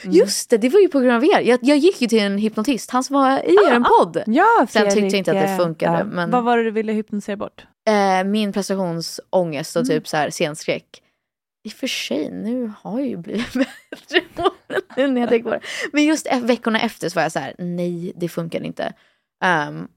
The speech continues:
Speaker 1: och jag tror, jag är så mentalt stark i mig själv att jag känner att jag, om jag är emot det så kommer det inte funka på mig. Men, eh, men det var coolt att testa och så här. Jag är öppen för allt just nu. Jag känner att jag,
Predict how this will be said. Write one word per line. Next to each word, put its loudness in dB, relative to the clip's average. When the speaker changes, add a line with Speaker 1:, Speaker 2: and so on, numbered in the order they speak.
Speaker 1:
och -4
jag 0
tror, -2
jag 4
är 2
så -2
mentalt -2
stark -2
i -10
mig -4
själv -2
att -6
jag -2
känner -6
att -10
jag, 0
om 0
jag 2
är 4
emot -2
det 0
så -6
kommer -6
det -4
inte -12
funka -4
på -8
mig. -12
Men, -2
eh, -4
men -6
det 4
var 0
coolt 0
att -2
testa -8
och -8
så -10
här. -10
Jag 6
är 2
öppen 0
för 0
allt 0
just -10
nu. -12
Jag 0
känner 0
att -6
jag, 2